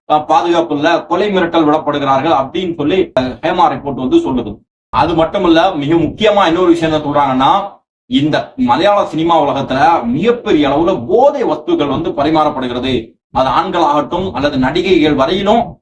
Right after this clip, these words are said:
போதைப் பொருட்களை வந்து பெரிய அளவுக்கு பயன்படுத்துறாங்க. இன்னும் சொல்ல போனா பெண்கள் வந்து, நடிகைகள் வந்து ஸ்பாட்ல, ஷூட்டிங் ஸ்பாட்ல, ஆ, போதைப் பொருளை பயன்படுத்திட்டு அங்க வந்து பிரச்சனை பண்ணது, அதே மாதிரி நடிகர்கள் வந்து போ-, போதைப் பொருட்களை பயன்படுத்திட்டு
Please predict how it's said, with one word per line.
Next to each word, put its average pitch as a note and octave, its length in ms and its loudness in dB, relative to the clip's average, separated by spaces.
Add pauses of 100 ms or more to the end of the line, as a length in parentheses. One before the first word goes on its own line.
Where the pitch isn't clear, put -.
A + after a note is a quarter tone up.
போதைப் F#3 400 0
பொருட்களை D3 300 0
வந்து D#3 240 0
பெரிய D#3+ 300 2
அளவுக்கு C#3+ 300 0
பயன்படுத்துறாங்க. C3+ 1120 0 (140)
இன்னும் E3 220 2
சொல்ல D#3 220 2
போனா D3+ 260 0
பெண்கள் F#3 460 0
வந்து, E3 440 0
நடிகைகள் E3 460 0
வந்து E3 380 -2
ஸ்பாட்ல, - 480 -2 (120)
ஷூட்டிங் G3 340 -6
ஸ்பாட்ல, D#3 560 -2 (240)
ஆ, D3+ 180 2
போதைப் F3+ 340 2
பொருளை D#3 220 2
பயன்படுத்திட்டு E3 880 0 (200)
அங்க D#3 220 2
வந்து D#3+ 180 2
பிரச்சனை D3+ 340 -2
பண்ணது, C#3 400 -2
அதே D#3 240 0
மாதிரி D#3+ 240 2
நடிகர்கள் F#3+ 500 -2
வந்து E3 240 2
போ-, C#3+ 260 -2
போதைப் E3 300 2
பொருட்களை D3+ 300 -2
பயன்படுத்திட்டு C#3+ 840 -4